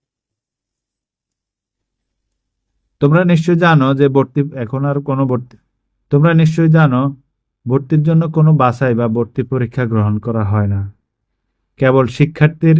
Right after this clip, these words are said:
এসএসসি বা সমমান পরীক্ষার ফলের ভিত্তিতেই ভর্তি করা হয়। তোমাদের যে ফলাফল হয়েছে, সেই ফলাফলের ভিত্তিতেই কলেজ কর্তৃপক্ষ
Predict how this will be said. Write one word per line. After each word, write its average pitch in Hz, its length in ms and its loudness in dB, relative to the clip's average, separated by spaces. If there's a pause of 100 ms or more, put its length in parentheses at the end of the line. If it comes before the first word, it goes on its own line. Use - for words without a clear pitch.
(140)
এসএসসি 135 480 -4
বা 143 200 -2 (800)
সমমান 131 480 0
পরীক্ষার 131 480 -2
ফলের 123 380 -2
ভিত্তিতেই 123 500 -2
ভর্তি 107 260 -6
করা 104 240 -4
হয়। 98 240 -8 (1200)
তোমাদের 135 460 2
যে 147 160 2
ফলাফল 127 560 -2
হয়েছে, 131 360 -2
সেই 139 200 -4
ফলাফলের 127 600 -6
ভিত্তিতেই 120 640 -2 (480)
কলেজ 117 300 -2
কর্তৃপক্ষ 120 640 -8